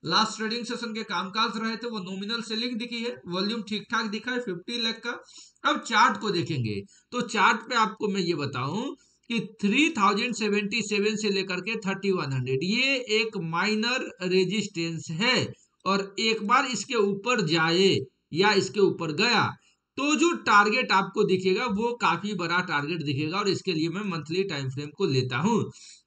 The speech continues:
इसके बाद कुछ भी resistance नहीं है और probably जो फ़ोर थाउजेंड के level है, पहला target four thousand,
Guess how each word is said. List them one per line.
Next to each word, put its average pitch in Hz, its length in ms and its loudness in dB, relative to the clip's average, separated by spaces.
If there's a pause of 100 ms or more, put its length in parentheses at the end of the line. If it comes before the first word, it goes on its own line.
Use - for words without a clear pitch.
(160)
इसके 226 280 0
बाद 247 340 0
कुछ 226 180 -6
भी 262 120 -2
resistance 233 680 -2
नहीं 220 280 0
है 233 180 0 (400)
और 226 260 -4
probably 247 460 2
जो 262 140 -2
फ़ोर 233 380 -2
थाउजेंड 208 480 0
के 208 80 -2
level 196 360 2
है, 202 160 0 (420)
पहला 196 360 2 (320)
target 175 380 0
four 156 360 -8
thousand, 226 380 -2